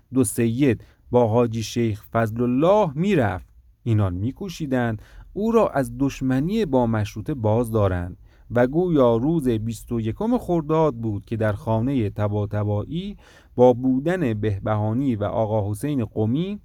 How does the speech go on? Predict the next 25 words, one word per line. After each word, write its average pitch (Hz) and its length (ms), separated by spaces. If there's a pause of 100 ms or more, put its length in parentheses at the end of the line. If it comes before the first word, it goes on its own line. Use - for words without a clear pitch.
(320)
یکی 117 200
از 104 240
علمایی 123 460
که 107 100
در 107 200
کمیسیون 117 680
سنجش 107 460
قانون 107 540
با 104 120
شرع 104 580
می 104 220
بود، 160 360 (720)
و 127 100
سید 131 400
جمال 131 440
الدین 139 420
افجعی 127 720 (140)
یا 101 80
افجعی 110 640 (520)
و 113 160
چند 175 440
تن 175 160
از 165 140
نمایندگان 113 920
مجلس، 107 800